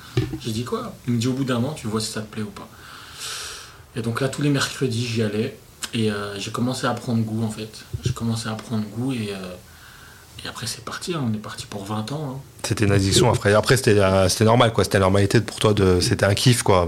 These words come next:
Speaker 2: C'était plus une
Speaker 1: Ouais, ouais, c'est, en fait, c'était un kiff. Je suis passé par des moments, euh, très difficiles avec, euh, certains de mes
Speaker 2: Ouais.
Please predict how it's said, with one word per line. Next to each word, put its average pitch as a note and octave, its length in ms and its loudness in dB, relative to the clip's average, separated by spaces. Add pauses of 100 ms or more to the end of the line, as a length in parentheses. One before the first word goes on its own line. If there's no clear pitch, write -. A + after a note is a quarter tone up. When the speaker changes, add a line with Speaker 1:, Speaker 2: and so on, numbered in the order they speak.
(120)
Speaker 2:
C'était C#3 200 0
plus C#3 160 0
une G2 120 4
Speaker 1:
Ouais, D#3+ 480 4
ouais, D#3+ 120 4
c'est, F3+ 100 0
en C3 60 -4
fait, G3+ 140 4
c'était D#3 240 2
un D3 120 4
kiff. G#3 180 0
Je G#3 60 0
suis - 80 -2
passé E3 260 0
par D#3 140 -2
des D3 80 2
moments, C#3+ 480 0
euh, A#2+ 400 -4
très D#3+ 180 -4
difficiles C3+ 460 -4
avec, A#2 280 -6
euh, A#2 80 -8
certains B2+ 300 -6
de B2 80 -4
mes A#2+ 80 -4
Speaker 2:
Ouais. A#2 160 2